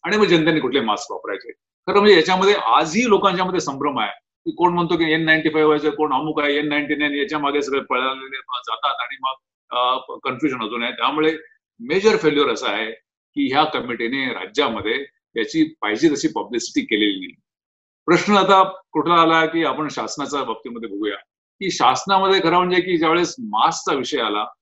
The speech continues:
आणि मोठ्या प्रमाणात मास्क लागणार आहे, त्यावेळेस पहिल्या एक दोन दिवसातच की standard ठरवून दिले पाहिजे होते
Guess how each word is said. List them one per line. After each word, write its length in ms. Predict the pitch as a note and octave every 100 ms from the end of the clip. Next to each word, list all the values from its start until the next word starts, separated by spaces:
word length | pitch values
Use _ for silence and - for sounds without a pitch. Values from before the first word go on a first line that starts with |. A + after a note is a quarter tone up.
| _ D3+
आणि 120 | C3
मोठ्या 300 | A#2 A#2+ F3+
प्रमाणात 300 | E3+ F3 C3+
मास्क 280 | B2 B2+ A2
लागणार 360 | G#2+ A2+ G#2
आहे, 120 | C3+ D#3 _ _ _ -
त्यावेळेस 680 | F3 G3 G#3 G#3 G#3 - -
पहिल्या 280 | C3 E3 G3+
एक 120 | F3
दोन 160 | G3 F3
दिवसातच 640 | D3+ D3+ A2+ A#2 C#3 - _ _ _ _ _ _ _ -
की 120 | E3
standard 600 | D#3 - A#2+ B2 D#3 D#3
ठरवून 200 | A#2 A2
दिले 180 | G#2 G2+
पाहिजे 260 | F#2 E2+ F2+
होते 240 | E2+